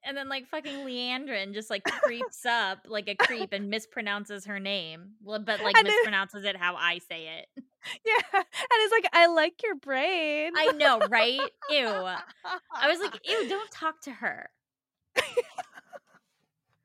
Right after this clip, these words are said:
Speaker 1: But I like Nynaeve is like, "So how well," or no, does Liandrin ask how long, uh,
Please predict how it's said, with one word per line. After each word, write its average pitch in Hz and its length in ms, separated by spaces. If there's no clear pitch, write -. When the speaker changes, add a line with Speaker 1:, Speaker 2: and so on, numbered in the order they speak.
Speaker 1:
But 277 80
I 285 120
like 285 180
Nynaeve 254 460
is 220 140
like, 190 340
"So 311 180
how 302 400
well," 294 520
or 269 360
no, 247 380
does 277 180
Liandrin 294 540
ask 349 320
how 320 240
long, 320 380
uh, 240 560